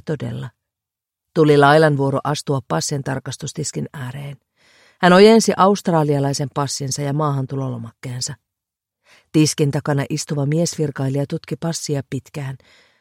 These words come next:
ja kohotti tämän tästä epäluuloisen katseensa passin kuvasta hänen kasvoihinsa. Ikään kuin hänen ulkonäkönsä olisi jotenkin muuttunut matkan aikana. Yhtä pitkään mies tutki maahantulolomaketta,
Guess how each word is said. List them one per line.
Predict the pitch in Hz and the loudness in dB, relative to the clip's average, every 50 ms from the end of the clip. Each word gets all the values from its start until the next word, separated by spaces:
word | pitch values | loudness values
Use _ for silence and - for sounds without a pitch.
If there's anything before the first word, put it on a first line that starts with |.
| _ _ - | _ _ -2
ja | 208 208 | -2 4
kohotti | - 247 240 254 240 - 240 - | 6 6 6 6 6 4 4 4
tämän | - 254 254 262 247 - | 4 2 2 2 2 0
tästä | 220 208 - - - - | -2 -4 -4 -6 -4 -4
epäluuloisen | 196 190 - 226 202 190 175 160 156 156 151 - 160 147 | -4 -2 0 0 0 0 0 -2 -2 -4 -4 -4 -6 -4
katseensa | - 170 160 - - 156 143 135 - 143 - - | -4 -4 -4 -4 -4 -6 -4 -4 -6 -8 -8 -6
passin | 156 160 - - 156 135 131 | -6 -6 -4 -4 -6 -6 -4
kuvasta | - 151 143 151 135 - - 135 | -6 -6 -6 -4 -6 -6 -8 -10
hänen | 123 135 143 143 131 | -8 -6 -6 -6 -6
kasvoihinsa. | - 139 123 - - - 113 113 120 127 127 - - 123 _ _ _ _ _ _ _ _ _ _ _ _ _ _ _ _ - | -8 -10 -12 -12 -14 -16 -16 -14 -14 -10 -10 -10 -12 -12 _ _ _ _ _ _ _ _ _ _ _ _ _ _ _ _ -2
Ikään | 151 147 - 170 151 147 143 131 | -2 2 4 4 4 4 2 0
kuin | 139 139 139 139 | 0 0 0 0
hänen | 143 151 151 147 143 143 - | 0 2 2 2 0 0 0
ulkonäkönsä | 170 170 175 165 - 147 135 135 - 139 131 131 - - | 0 0 0 0 0 -2 -2 -2 -4 -4 -4 -4 -4 -4
olisi | - 147 151 147 151 160 | -4 -2 -2 0 2 0
jotenkin | 156 156 170 156 - 170 160 | 2 2 0 -2 -2 -2 -2
muuttunut | 160 170 175 175 - - 156 139 135 - - | 0 0 -2 -4 -6 -6 -8 -8 -8 -8 -6
matkan | 135 135 131 - - 123 117 - | -6 -8 -6 -6 -6 -8 -8 -6
aikana. | - 127 123 120 - 127 123 117 - _ _ _ _ _ _ _ _ _ _ _ _ _ _ _ _ _ _ _ _ _ _ _ _ - | -6 -8 -10 -8 -10 -12 -12 -12 -14 _ _ _ _ _ _ _ _ _ _ _ _ _ _ _ _ _ _ _ _ _ _ _ _ -4
Yhtä | - 147 156 - - 147 143 | -2 -2 -2 2 0 0 2
pitkään | 151 143 131 - - 147 139 135 | 2 -2 -2 0 0 0 2 2
mies | 139 147 147 151 - | 2 4 2 2 2
tutki | - 156 - - 151 143 | -2 -6 -6 -4 -2 -2
maahantulolomaketta, | 147 147 147 143 139 135 - 135 127 127 127 127 120 123 127 - 131 123 _ - - | 0 0 0 0 -2 -4 -4 -6 -6 -4 -4 -4 -6 -6 -8 -10 -12 -16 _ -12 -12